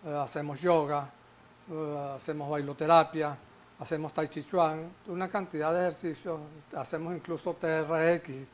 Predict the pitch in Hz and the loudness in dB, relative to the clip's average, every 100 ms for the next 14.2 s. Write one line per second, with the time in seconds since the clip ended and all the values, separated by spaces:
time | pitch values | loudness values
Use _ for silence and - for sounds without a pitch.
0 | - - 147 - 143 151 160 156 151 156 | -20 -14 -12 -6 -6 -4 -2 -2 0 -2
1 | 151 156 143 - - - - 160 151 151 | 0 -4 -4 -12 -20 -16 -10 -6 -4 -4
2 | 143 135 160 160 156 147 147 151 147 - | -6 -4 -2 -2 -2 -4 -4 -6 -8 -14
3 | - - 170 170 156 165 165 156 160 160 | -20 -8 -4 -2 -2 -2 -2 -2 -4 -4
4 | 156 135 131 160 131 117 - 117 - - | -2 -4 0 -2 -2 -12 -16 -20 -20 -20
5 | - - - - - - - - - - | -20 -20 -20 -20 -20 -20 -20 -20 -20 -20
6 | - - - - - - - - - - | -20 -20 -20 -20 -20 -20 -20 -20 -20 -20
7 | - - - 139 160 196 302 - - 196 | -20 -20 -18 -8 -6 -4 -8 -14 -16 -8
8 | 165 156 165 190 202 175 - - - - | -4 -2 -2 -2 -6 -10 -20 -20 -20 -2
9 | 170 196 202 196 185 185 175 165 175 220 | 2 2 2 2 0 0 0 0 -4 -6
10 | 180 147 - - 151 147 - - 151 131 | -10 -12 -16 -18 -18 -18 -16 -8 -8 -6
11 | - 156 - 170 139 175 165 - - - | -4 -4 -2 -2 -2 -6 -8 -12 -20 -8
12 | 170 160 208 226 220 196 185 175 185 185 | -6 2 4 4 4 2 2 2 2 2
13 | 165 165 175 165 - - - - 170 160 | 2 0 -2 -6 -14 -20 -20 0 2 4
14 | 147 156 | 0 -2